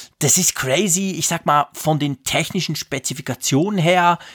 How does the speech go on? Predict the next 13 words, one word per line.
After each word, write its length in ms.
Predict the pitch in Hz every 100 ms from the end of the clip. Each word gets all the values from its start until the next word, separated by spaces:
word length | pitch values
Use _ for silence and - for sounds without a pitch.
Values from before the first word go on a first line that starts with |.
| - -
riesiger 460 | 156 185 185 156
sechs 260 | 127 143 -
Komma 220 | 156 135
neun 260 | 135 131 135
Zoll 280 | - 123 117
amoled-Bildschirm, 1120 | 104 135 165 139 143 - 143 147 - 143 120
hundertzwanzig 880 | 170 220 185 - 107 127 - 120 -
Hertz, 360 | 107 127 - -
also 180 | 101
sehr, 340 | 95 107 123 127
sehr 160 | 110
flimmerfrei 800 | - - 123 143 156 - 120 131 143
sozusagen. 680 | 143 143 151 131 127 147